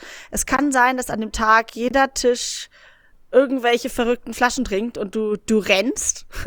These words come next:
<laughs> Und es kann sein, dass ein Tag jemand, äh, der Großteil Weinpairing nimmt und alkoholfrei und, ah, wir fahren aber noch und, äh,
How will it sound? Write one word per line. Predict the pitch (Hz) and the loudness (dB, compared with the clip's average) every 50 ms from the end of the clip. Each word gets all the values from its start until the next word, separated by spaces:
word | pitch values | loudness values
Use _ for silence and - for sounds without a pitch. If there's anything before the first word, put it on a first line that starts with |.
| 247 - | -2 -2
<laughs> | - - - - - - | -4 -12 -14 -14 -14 0
Und | - 285 | 2 2
es | 320 403 - | 2 2 2
kann | - 320 302 | 2 2 4
sein, | 294 294 294 294 | 6 4 4 4
dass | 277 285 - - | 0 -4 -4 -4
ein | 285 277 269 262 | -4 -6 -8 -8
Tag | 262 - 277 269 269 269 - | -8 -4 0 0 0 0 -2
jemand, | 277 254 254 254 254 254 247 - | -4 -2 0 0 0 -2 -4 -6
äh, | 262 247 240 240 240 | -6 -4 -4 -4 -4
der | 240 - 233 | -4 -6 -2
Großteil | - 240 277 285 - - 277 254 | 4 4 4 4 4 2 2 4
Weinpairing | 233 220 269 - - 285 277 269 262 | 4 2 2 2 0 -2 -2 -2 -2
nimmt | 277 285 277 269 | -2 -4 -4 -4
und | 262 - | -6 -4
alkoholfrei | - 233 - - 240 262 285 277 - - 247 247 | -6 -6 -4 -4 -2 -2 -2 -4 -2 -2 -2 0
und, | 240 247 240 - | 0 -2 -4 -2
ah, | - 262 | -2 -2
wir | 254 269 | -2 -2
fahren | 254 - 247 233 247 254 | -4 2 4 4 4 4
aber | 247 233 240 240 | 0 -4 -4 -2
noch | 233 240 247 240 - - | -2 -2 -4 -4 -8 -12
und, | - - 214 220 226 220 - | -8 -6 -6 -6 -6 -6 -4
äh, | 208 196 214 214 | 2 2 2 2